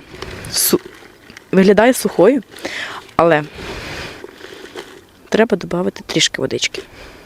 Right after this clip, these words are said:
Все, прикормка готова. Ще хочу сказати до качок.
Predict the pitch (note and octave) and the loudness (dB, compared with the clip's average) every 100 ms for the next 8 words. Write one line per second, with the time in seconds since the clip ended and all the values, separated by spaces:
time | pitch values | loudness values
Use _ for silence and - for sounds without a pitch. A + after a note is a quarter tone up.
0 | - - - - - - - - - - | -20 -20 -20 -20 -18 -14 -14 -14 -18 -14
1 | - - - - - - - - F3+ D#3 | -14 -14 -16 -20 -20 -20 -14 0 0 0
2 | - - A3+ A3+ G3+ - C4+ D#4+ E4 - | -2 2 2 4 0 2 2 2 -4 -14
3 | - - - - - - A3 A#3 - - | -16 -18 -20 -20 -12 -2 2 4 2 4
4 | G3+ G#3 G3 G3 - - D#3+ - | 6 6 4 4 4 2 -2 -4